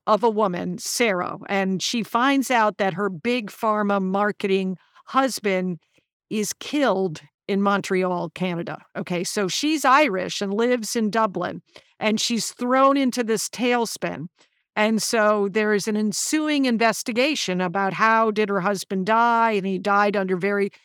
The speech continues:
mysterious circumstances. So there are multiple forces, uh, at work in this six-part, uh,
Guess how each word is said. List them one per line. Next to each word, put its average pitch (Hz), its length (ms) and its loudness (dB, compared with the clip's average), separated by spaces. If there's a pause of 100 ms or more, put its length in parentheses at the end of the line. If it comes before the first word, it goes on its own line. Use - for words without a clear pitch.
(200)
mysterious 247 600 0
circumstances. 220 1200 -2 (380)
So 247 200 0
there 226 140 2
are - 20 -2
multiple 240 640 0
forces, 190 800 -2
uh, 185 260 0
at 202 200 -2
work 196 380 -2
in 196 280 0
this 196 180 0
six-part, - 760 -2
uh, 180 260 0